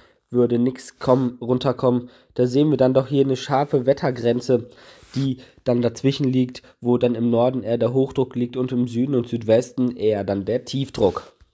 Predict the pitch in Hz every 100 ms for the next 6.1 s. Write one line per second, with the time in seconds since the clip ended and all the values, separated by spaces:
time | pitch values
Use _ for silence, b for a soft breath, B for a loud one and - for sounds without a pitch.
0 | _ _ _ - - 131 135 143 190 180
1 | 175 170 156 147 - 160 160 151 156 160
2 | 143 139 147 147 143 135 - 147 151 143
3 | - 151 - 135 117 135 127 123 143 143
4 | 127 - 135 139 156 147 123 127 - 147
5 | 139 110 147 156 170 151 139 131 135 139